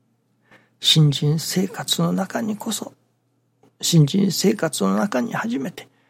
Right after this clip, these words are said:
人の真の助かりがあるのだと。その五つの行を、まあ、大切にするというのか、やはり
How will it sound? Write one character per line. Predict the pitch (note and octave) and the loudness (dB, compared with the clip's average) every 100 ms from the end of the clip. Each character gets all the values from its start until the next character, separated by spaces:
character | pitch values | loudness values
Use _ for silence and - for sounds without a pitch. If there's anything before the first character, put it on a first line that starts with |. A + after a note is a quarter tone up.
| _ _ | _ _
人 | - - D#3+ | -12 0 2
の | D3 | 2
真 | D#3+ - A3+ F3+ | 0 0 0 0
の | D3+ | -2
助 | - - - | -8 -2 -2
か | F#3 | 0
り | G3 | -2
が | F3 - - | -2 -6 -6
あ | - | -6
る | G#3 | -6
の | F3+ - | -10 -10
だ | - | -14
と。 | - - _ _ _ _ _ _ _ _ _ _ _ _ _ _ _ _ _ _ - - _ | -16 -20 _ _ _ _ _ _ _ _ _ _ _ _ _ _ _ _ _ _ -20 -20 _
そ | - B2+ | -4 -2
の | B2 F3+ - - | 0 -4 -8 -4
五 | C#3 - | -2 -2
つ | - | -2
の | C3+ C3 - - - _ - | -2 -4 -8 -18 -18 _ -12
行 | C3+ D3 - - _ _ _ _ _ _ _ _ _ _ _ _ _ _ _ _ _ - | -2 -2 -2 -14 _ _ _ _ _ _ _ _ _ _ _ _ _ _ _ _ _ -8
を、 | D3+ B3+ _ _ _ _ _ _ _ _ - | -6 -6 _ _ _ _ _ _ _ _ -4
ま | C#3+ - - - F#3+ | -4 -2 -4 -6 -10
あ、 | - | -10
大 | - C3+ | -8 -6
切 | - C3 - | -8 -8 -6
に | D3+ | -6
す | - D3+ | -6 -8
る | |
と | D3 D3 | -6 -2
い | D#3 | -2
う | |
の | F3+ E3 | -2 -6
か、 | - - A#3+ | -10 -14 -10
や | D3+ | -4
は | D#3 | -4
り | D3+ C4 | -4 -8